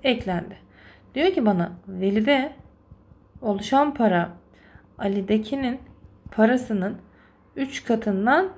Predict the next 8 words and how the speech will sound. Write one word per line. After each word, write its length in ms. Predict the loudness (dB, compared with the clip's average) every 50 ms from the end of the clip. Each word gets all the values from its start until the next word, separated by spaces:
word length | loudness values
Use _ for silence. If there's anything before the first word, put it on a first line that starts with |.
| -16 -20 -18
fazla 380 | 0 4 6 6 6 6 2 0
oluyormuş. 500 | -2 -2 -6 -8 -12 -14 -18 -20 -20 -20 _ _ _ _ _ _
Hadi 140 | -6 -6 -2
çözelim 400 | -2 0 0 2 2 2 2 2
bunu 140 | 0 -4 -6
şimdi. 320 | -10 -12 -12 -12 -12 -12 -14 -18 -20 -20 _ -20 _ _ _ -20 _ _ -20 -20 -20 -20 _ -20 -20 _ _ _ -10
İki 280 | -8 -8 -4 -2 0
yüz 260 | 2 2 2 0 -2